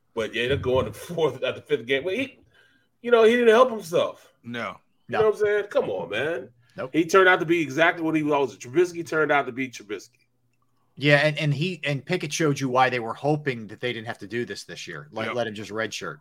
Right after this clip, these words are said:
Speaker 3: But
Speaker 1: Yeah, 'cause he's not ready yet.
Speaker 3: No.
Speaker 1: He's definitely not ready.
Speaker 2: Mike Tomlin is a prideful, competitive man.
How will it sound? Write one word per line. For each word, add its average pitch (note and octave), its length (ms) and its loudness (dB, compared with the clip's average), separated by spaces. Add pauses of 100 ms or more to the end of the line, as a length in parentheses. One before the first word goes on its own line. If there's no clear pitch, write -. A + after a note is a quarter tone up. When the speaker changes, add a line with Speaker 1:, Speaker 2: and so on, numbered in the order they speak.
(100)
Speaker 3:
But C3+ 100 -4
Speaker 1:
Yeah, B2+ 60 -4
'cause A#2 140 -10
he's C3 280 -6
not A#2+ 320 -2
ready C3+ 220 -2
yet. - 380 -20 (220)
Speaker 3:
No. A#2+ 220 2
Speaker 1:
He's A#2 80 -2
definitely A#2+ 240 -6
not G#2+ 160 -4
ready. F#2 260 -10
Speaker 2:
Mike B2+ 240 -6
Tomlin D3 480 -4
is A#2 180 -8
a A2+ 120 -8
prideful, C3+ 840 -6 (300)
competitive B2 680 -8
man. A2 480 -10